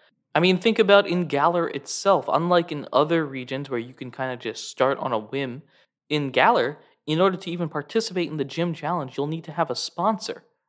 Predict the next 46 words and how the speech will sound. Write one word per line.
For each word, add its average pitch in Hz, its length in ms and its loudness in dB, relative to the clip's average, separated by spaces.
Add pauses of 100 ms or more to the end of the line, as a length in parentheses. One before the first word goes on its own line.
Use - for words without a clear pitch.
(140)
right? 123 280 -6
Leon 147 380 -2
actually 135 320 -4
goes 131 260 -2
and 127 200 -10
sponsors 131 520 -4
you. 151 300 -2 (440)
Theoretically 175 640 0
speaking, 185 460 -8 (180)
if 127 140 -10
you 123 100 -6
were 120 80 -10
to 120 80 -6
expand 139 640 -4
the, 117 280 0
the 113 80 -14
universe 127 460 -8
out 127 200 -2
to - 60 -20
try 120 200 -4
to 117 80 -8
find 120 240 -6
other 123 240 -8
people 143 240 -6
that 143 100 -2
have 139 80 -16
gone 147 200 0
through, 160 200 -6 (180)
you'll 214 120 0
see 220 180 -8
other 202 160 -2
companies 175 580 -4
and 160 220 -10
famous 156 300 -6
people 156 320 -10
that 143 160 -4
are 139 40 -4
sponsoring 139 600 -4
other 123 240 -2
trainers 127 500 -6 (280)
on 123 240 0
their 120 200 0
way 117 260 -2
to - 120 -16
even 127 240 -12
participate, - 880 -6